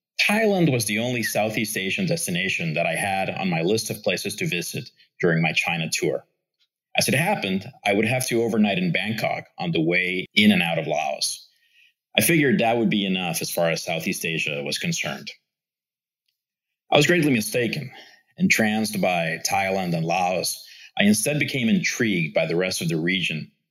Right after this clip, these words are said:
and set out to explore it bit by bit. My efforts received a great boost in two thousand fifteen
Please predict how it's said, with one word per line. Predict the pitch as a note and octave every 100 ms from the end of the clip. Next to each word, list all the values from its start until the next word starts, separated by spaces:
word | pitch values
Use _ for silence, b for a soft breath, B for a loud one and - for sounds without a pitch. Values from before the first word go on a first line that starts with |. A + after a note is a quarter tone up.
| _ G2
and | F#2+
set | G#2
out | G#2 G#2+
to | G2
explore | F#2 - F#2+ F2
it | D#2+ -
bit | D#2+ D#2+
by | D2+
bit. | - - - - _ _ _ _ _ _ -
My | G2+
efforts | C#3+ F#3 F3+ -
received | B2 A#2+ G#2
a | F#2+
great | G2 F#2+ -
boost | G2+ F#2+ F#2
in |
two | E2+
thousand | B2 F2 F#2+
fifteen | E2+ E2 - C3 F2 E2 -